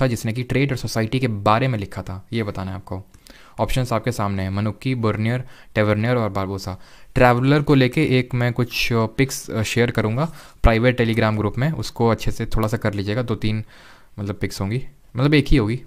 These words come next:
मैं कुछ फैक्ट मतलब आपके साथ शेयर करूँगा, तो उसको कर लेना एक बार, ठीक है।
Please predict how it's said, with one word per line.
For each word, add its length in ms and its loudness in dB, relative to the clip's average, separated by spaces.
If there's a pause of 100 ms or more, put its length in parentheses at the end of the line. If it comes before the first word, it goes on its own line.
मैं 140 -2
कुछ 200 4
फैक्ट 280 2
मतलब 180 -2
आपके 160 -2
साथ 120 -2
शेयर 220 -2
करूँगा, 300 -2
तो 160 -2
उसको 260 0
कर 140 0
लेना 240 -2
एक 80 -4
बार, 240 -6
ठीक 120 -6
है। 80 -2